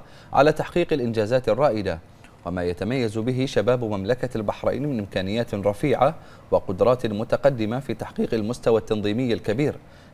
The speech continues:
خلال استضافة هذا الحدث الرياضي العالمي.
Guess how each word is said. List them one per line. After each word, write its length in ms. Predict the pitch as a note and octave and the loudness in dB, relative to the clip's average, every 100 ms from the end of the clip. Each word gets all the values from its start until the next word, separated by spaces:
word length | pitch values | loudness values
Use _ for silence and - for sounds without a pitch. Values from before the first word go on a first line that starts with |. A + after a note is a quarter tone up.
| - | -6
خلال 260 | G2 G#2+ G#2 | 4 4 4
استضافة 680 | - G2 A#2+ A#2 G#2+ G2+ A#2 | -2 0 2 0 -2 0 2
هذا 120 | G#2 | 0
الحدث 380 | - B2 A2+ G#2+ | 0 -2 0 -2
الرياضي 440 | G2+ F#2 A#2 A#2 | 0 0 0 -2
العالمي. 480 | G#2 G#2 F#2+ C3 | 0 0 0 -2